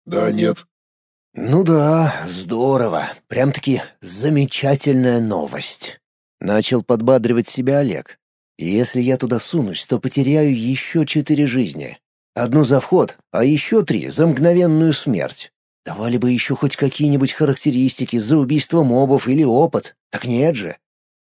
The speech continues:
Speaker 2: Так рассуждают, как будто смогу там завалить хотя бы кого-то. Шансов никаких. И тридцать моих жизней теперь не кажутся таким большим количеством. Никаких атакующих умений у меня нет.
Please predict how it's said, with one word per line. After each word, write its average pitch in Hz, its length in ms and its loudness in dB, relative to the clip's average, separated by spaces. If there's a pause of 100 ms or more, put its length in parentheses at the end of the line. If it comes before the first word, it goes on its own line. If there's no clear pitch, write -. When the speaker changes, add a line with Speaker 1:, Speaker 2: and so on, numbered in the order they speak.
(120)
Speaker 2:
Так 127 240 0
рассуждают, 123 680 0
как 127 180 0
будто 143 300 0
смогу 139 340 0
там 135 260 2
завалить 135 340 2
хотя 147 240 0
бы 143 100 2
кого-то. 131 540 2 (480)
Шансов 113 680 -6
никаких. 143 720 0 (600)
И 123 140 4
тридцать 175 480 2
моих 139 240 2
жизней 127 420 2
теперь 143 380 2
не 143 160 2
кажутся 175 420 -2
таким 113 320 0
большим 127 400 0
количеством. 110 720 -2 (440)
Никаких 156 440 -2
атакующих 175 600 -2
умений 131 360 2
у 131 40 2
меня 160 220 0
нет. 98 340 -8